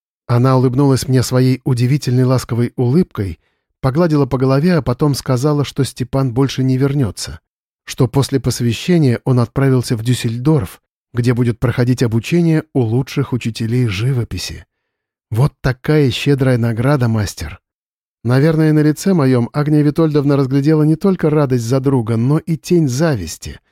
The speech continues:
потому как улыбнулась мне материнской улыбкой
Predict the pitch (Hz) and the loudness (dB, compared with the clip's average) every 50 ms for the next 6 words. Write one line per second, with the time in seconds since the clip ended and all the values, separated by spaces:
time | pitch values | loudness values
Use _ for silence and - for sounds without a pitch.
0 | _ _ _ _ _ _ 123 117 123 123 127 127 - 127 110 135 127 131 131 131 | _ _ _ _ _ _ -2 0 2 2 2 2 0 0 0 2 2 2 2 2
1 | 151 156 147 139 120 - - 127 131 123 120 113 - 127 123 127 123 110 - - | 2 2 4 2 0 0 0 0 0 0 0 0 0 0 0 0 -2 -4 -4 -6
2 | 120 117 - - - 131 131 147 190 185 - - - 107 87 73 - | -8 -8 -6 -4 -2 0 2 2 2 0 0 -4 -6 -6 -6 -6 -8